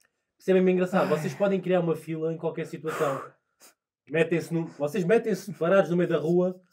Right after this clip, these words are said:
num sítio, vai criar uma fila, pá. Isto é mesmo uma cena tuga de fazer filas. Parece que a malta adora filas. Se houver um restaurante com fila, a malta vai para o,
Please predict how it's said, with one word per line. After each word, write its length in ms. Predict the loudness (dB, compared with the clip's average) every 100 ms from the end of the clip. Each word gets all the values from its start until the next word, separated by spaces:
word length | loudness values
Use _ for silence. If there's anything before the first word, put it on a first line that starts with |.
| -20 -6
num 140 | -4
sítio, 560 | -4 -2 -2 0 -2 -4 -12 -10
vai 140 | -6 -4
criar 200 | 0 0
uma 160 | -2
fila, 320 | -4 -4 -6
pá. 180 | -8 -16 -18 _ _ _ _ _ -20 -20 -6
Isto 100 | -2
é 60 |
mesmo 160 | 0 2
uma 100 | 0
cena 260 | 0 -2 -2
tuga 300 | -2 -2 -2
de 60 | -4
fazer 240 | -4 -4
filas. 360 | -4 -4 -4 -8
Parece 220 | -10 -6
que 60 |
a 40 | -6
malta 240 | -6 -4
adora 200 | -4 -6
filas. 360 | -8 -8 -8 -10 -16 _ _ _ _ _ _ _ -20 -20 _ -20 -20 -12 -10
Se 120 | -6
houver 180 | 0 0
um 40 | 0
restaurante 360 | -2 -2 -2
com 160 | -4 -6
fila, 500 | -4 -4 -2 -2 -4 _ _ _ _ _ _
a 120 | -8
malta 380 | 0 0 0 -2
vai 180 | -4 -4
para 120 | -2
o, 340 | 0 0 -2